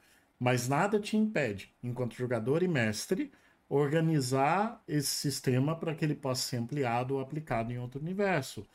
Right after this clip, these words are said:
em outro tipo de mundo. Desde que você tenha em mente a palavra balanceamento na sua cabeça. Igual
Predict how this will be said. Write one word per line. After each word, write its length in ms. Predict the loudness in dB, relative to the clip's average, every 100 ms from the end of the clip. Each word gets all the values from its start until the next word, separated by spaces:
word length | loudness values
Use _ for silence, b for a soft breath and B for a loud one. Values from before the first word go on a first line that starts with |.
| b b
em 100 | 2
outro 420 | 4 4 2 0 -2 -8
tipo 280 | -4 -4 -2
de 120 | 2
mundo. 440 | 4 4 2 -2 -8 b b
Desde 380 | 0 2 4 2
que 460 | 4 4 6 4 0 B B
você 180 | -6 -4
tenha 280 | 0 2 2
em 120 | 2
mente 520 | 2 2 2 0 -2
a 40 | -4
palavra 540 | 0 2 2 0 -6 -8
balanceamento 1200 | -6 2 2 2 0 -2 -4 -4 -2 -2 -2 -4
na 100 | -6
sua 200 | -6 -8
cabeça. 500 | -6 -2 0 0 -2
Igual 560 | -10 -8 -4 -2 -4